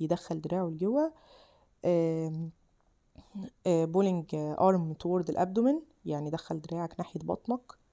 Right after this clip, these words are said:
آه، وانا هحاول ارجعه لبره، واقول له يعني اللي هو: "قاوم ايدي، ما تخلينيش أ-، أ-، ارجع دراعك لبره". ماشي. جريد تو وان، برضو على، هنخليه يحط ايده على تيبل برضو عشان ال-، الجرافيتي اليمينيشن.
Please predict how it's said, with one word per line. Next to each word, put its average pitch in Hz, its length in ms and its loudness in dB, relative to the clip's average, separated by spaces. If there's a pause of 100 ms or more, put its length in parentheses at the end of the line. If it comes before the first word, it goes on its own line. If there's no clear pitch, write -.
(3500)
آه، 151 460 0
وانا 180 240 4
هحاول 190 320 2
ارجعه 160 320 2
لبره، 240 320 4
واقول 214 280 4
له 208 100 4
يعني 160 240 0
اللي 165 100 -2
هو: 180 120 2
"قاوم 196 360 4
ايدي، - 380 -6
ما 160 100 -4
تخلينيش 170 520 -2
أ-، - 20 0
أ-، 175 260 -2 (440)
ارجع 180 280 2
دراعك 180 320 -2
لبره". 143 200 -6 (640)
ماشي. 165 240 -4
جريد 175 220 2 (120)
تو 233 320 0 (180)
وان، 165 420 0 (380)
برضو 185 300 2
على، 156 160 2
هنخليه 160 460 -4
يحط - 360 -6
ايده 175 220 -2
على 156 120 -4
تيبل 170 320 -4
برضو 175 280 -4
عشان 165 260 -6
ال-، 156 200 -10
الجرافيتي 160 580 -4
اليمينيشن. 170 640 -6